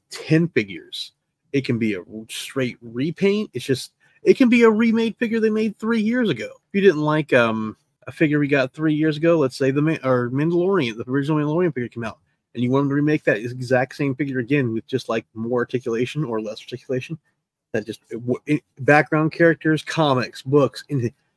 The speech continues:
anything, any kind of figure you want from any kind of media, can be any kind of figure, doesn't have to be all new,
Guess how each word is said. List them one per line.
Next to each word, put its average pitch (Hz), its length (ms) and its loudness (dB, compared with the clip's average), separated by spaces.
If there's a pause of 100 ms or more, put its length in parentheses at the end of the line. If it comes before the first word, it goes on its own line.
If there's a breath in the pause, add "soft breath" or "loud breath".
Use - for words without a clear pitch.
(280)
anything, 117 640 4 (260)
any 156 160 4
kind 190 220 2
of 185 80 -2
figure 190 500 4 (480)
you 120 160 0
want 123 300 2
from 110 140 -8
any 131 120 -2
kind 131 160 0
of 117 80 0
media, 196 540 2 (300)
can 113 180 -4
be 107 200 -4 (100)
any 151 180 4
kind 151 200 -2
of 147 80 -2
figure, 151 280 -2
doesn't 127 220 -2
have 131 200 -2
to 139 60 -6
be 147 120 2
all 139 140 2
new, 135 400 0